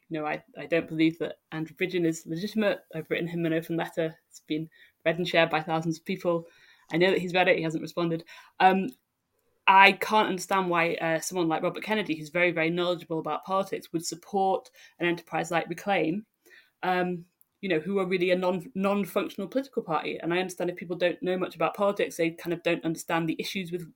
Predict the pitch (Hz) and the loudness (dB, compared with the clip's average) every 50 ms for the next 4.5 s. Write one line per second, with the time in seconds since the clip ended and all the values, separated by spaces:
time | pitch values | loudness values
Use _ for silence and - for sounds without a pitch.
0 | - 160 170 170 - 185 180 180 185 185 170 - - 156 - - 165 160 160 - | -12 -12 -12 -8 -2 2 2 4 4 2 0 -4 -6 -6 -4 -2 -2 -2 -2 -2
1 | - 170 170 170 160 - - - 127 160 175 170 165 160 160 160 139 - _ - | -2 0 0 2 0 -2 -2 -4 -4 -2 0 0 0 0 0 -2 -6 -6 _ -2
2 | 170 165 165 165 - - 175 170 170 170 156 156 - - 175 - - 156 165 156 | -2 -2 -2 -2 -4 -2 -2 -2 -2 -2 -4 -4 -2 0 0 0 2 2 0 -2
3 | 156 151 - - 220 214 208 185 165 - - - 175 170 175 175 185 185 165 170 | -2 -6 -2 0 2 2 2 2 -2 -4 -4 -6 -6 -6 -6 -4 -6 -4 0 2
4 | 180 190 190 190 190 - 175 175 175 170 | 4 4 4 4 2 -2 -6 -6 -6 -8